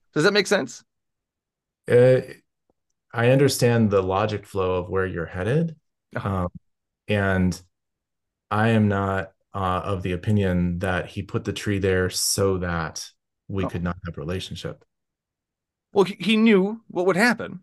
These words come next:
Speaker 1: So why did he put the trees there then?
Speaker 2: Mm, because he was creating the world.
Speaker 1: But with dangerous trees that would cause the fall of man.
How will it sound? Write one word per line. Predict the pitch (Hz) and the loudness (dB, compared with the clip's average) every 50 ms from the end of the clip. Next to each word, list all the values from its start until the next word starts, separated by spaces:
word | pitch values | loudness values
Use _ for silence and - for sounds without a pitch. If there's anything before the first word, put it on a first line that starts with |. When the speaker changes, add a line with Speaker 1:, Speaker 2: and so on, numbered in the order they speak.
| _ _ | _ _
Speaker 1:
So | - - 196 | -4 -2 0
why | 190 202 196 208 | 2 4 4 4
did | 190 190 180 | 4 2 2
he | 170 | 2
put | - - - | 0 -2 -2
the | 165 | -2
trees | - 180 170 135 107 | -4 -2 -2 -2 -2
there | 98 90 82 | -4 -8 -8
then? | - - - - - _ _ _ _ _ _ _ _ _ _ _ _ _ _ _ _ _ _ _ _ _ _ _ _ _ _ _ _ _ _ _ _ _ _ _ _ _ - | -10 -14 -18 -20 -20 _ _ _ _ _ _ _ _ _ _ _ _ _ _ _ _ _ _ _ _ _ _ _ _ _ _ _ _ _ _ _ _ _ _ _ _ _ -10
Speaker 2:
Mm, | 107 104 90 82 76 - - - - 107 | -6 -6 -6 -6 -6 -10 -14 -16 -14 -8
because | 104 101 90 - 98 87 | -6 -6 -4 -4 -4 -2
he | 87 | -2
was | 87 85 | -4 -4
creating | - - 101 98 90 90 85 | -4 -4 -4 -2 -2 -2 -2
the | 80 | -2
world. | 82 95 107 101 85 - - - - - _ _ _ _ _ _ _ _ _ _ _ _ _ _ _ _ _ _ _ _ _ _ | 0 0 0 0 0 -2 -6 -10 -14 -20 _ _ _ _ _ _ _ _ _ _ _ _ _ _ _ _ _ _ _ _ _ _
Speaker 1:
But | - - 113 131 139 - | -12 -2 2 2 2 4
with | 131 131 120 113 | 4 2 2 2
dangerous | 120 147 147 151 139 131 135 123 120 | 2 2 2 4 2 2 2 2 0
trees | - - 156 147 135 | 0 0 0 2 2
that | 127 139 123 | 2 2 0
would | 117 113 | 0 0
cause | - 147 143 135 123 | 2 2 2 2 2
the | 120 | -2
fall | 123 - 139 131 123 | 0 2 2 2 2
of | 117 117 | 0 -2
man. | 135 139 120 - - | -4 -4 -4 -6 -8